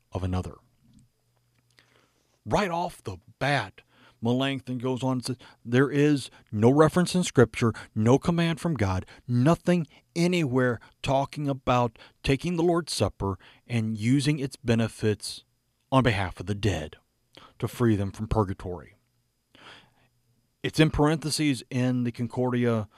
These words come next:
the Lutheran Confessions, but it is the heart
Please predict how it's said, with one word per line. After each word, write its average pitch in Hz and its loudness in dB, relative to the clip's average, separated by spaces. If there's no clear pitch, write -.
the 120 0
Lutheran 120 4
Confessions, 104 -4
but 131 2
it 143 -4
is 147 -4
the 131 -6
heart 139 -2